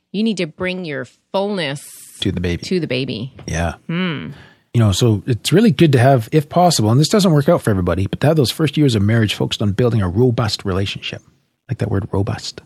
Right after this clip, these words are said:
Speaker 1: That's beautiful.
Speaker 2: Thank you.
Speaker 1: Mm-hmm.
Speaker 2: And from that, out of that healthy place, bringing children into the family unit. So I wanna be
Speaker 1: Right.
Speaker 2: very cautious around having a baby to kinda save the marriage.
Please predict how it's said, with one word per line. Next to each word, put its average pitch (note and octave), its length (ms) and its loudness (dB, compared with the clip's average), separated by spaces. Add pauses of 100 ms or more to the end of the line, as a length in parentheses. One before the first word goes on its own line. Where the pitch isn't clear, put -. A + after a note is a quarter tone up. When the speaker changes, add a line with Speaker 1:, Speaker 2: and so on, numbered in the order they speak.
(160)
Speaker 1:
That's - 260 -6
beautiful. C#3 520 -10
Speaker 2:
Thank F#2 220 -6
you. - 80 -12 (240)
Speaker 1:
Mm-hmm. D#3 420 -6 (380)
Speaker 2:
And A#2+ 220 4
from C#3 220 6
that, B2+ 240 2
out D3+ 120 4
of D3+ 100 4
that A#2+ 180 0
healthy E3 460 2
place, G#2+ 280 0
bringing D3+ 400 4
children C#3 440 2
into C3+ 300 2
the A2+ 100 2
family A2+ 400 0
unit. E2 280 -6 (140)
So - 120 -2
I - 20 4
wanna D#3+ 140 4
be D#3+ 80 6
Speaker 1:
Right. A2+ 80 2
Speaker 2:
very E3 220 4
cautious D3+ 540 0
around A2+ 460 0 (200)
having C3+ 260 2
a A2 40 2
baby A#2+ 440 4 (600)
to - 80 -6
kinda G#2+ 400 0 (380)
save B2 220 2
the A2 80 2
marriage. G2+ 460 -2